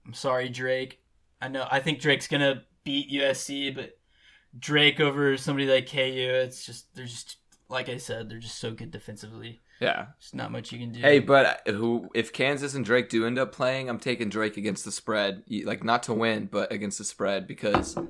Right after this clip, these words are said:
Speaker 2: Drake has
Speaker 1: A T S.
Speaker 2: been an A T S machine, bro.
Speaker 1: It's true. It's
Speaker 2: Like,
Speaker 1: true.
Speaker 2: they're, like,
Speaker 1: They
Speaker 2: plus twenty units right now on the season, which is insane.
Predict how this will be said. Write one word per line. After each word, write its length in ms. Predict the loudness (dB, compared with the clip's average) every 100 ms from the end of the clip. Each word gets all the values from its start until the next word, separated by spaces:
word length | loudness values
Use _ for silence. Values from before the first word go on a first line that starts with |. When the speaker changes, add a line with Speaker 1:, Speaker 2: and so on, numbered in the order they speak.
| -12 -18 0
Speaker 2:
Drake 280 | 4 4 4
has 20 |
Speaker 1:
A 0 |
T 140 | 0
S. 40 | 2
Speaker 2:
been 200 | 2 0
an 100 | 0
A 120 | 0 0
T 220 | -2 0
S 200 | 0 0
machine, 920 | -2 -2 -2 0 2 4 4 2 -2 -6
bro. 220 | -6 -6
Speaker 1:
It's 180 | -6 2
true. 320 | 6 6 4 -6 -20
It's 100 | 0
Speaker 2:
Like, 140 | 2 4
Speaker 1:
true. 80 |
Speaker 2:
they're, 80 | 6
like, 180 | 6 6
Speaker 1:
They 260 | 2 -14 -18
Speaker 2:
plus 320 | 0 2 2
twenty 400 | 0 -4 0 0
units 380 | 0 0 -2 -2
right 160 | -2 -2
now 200 | -4 -4
on 100 | -4
the 80 | -6
season, 420 | -4 -4 -4 -8
which 120 | -8
is 100 | -8
insane. 460 | -6 -4 -4 -4 -8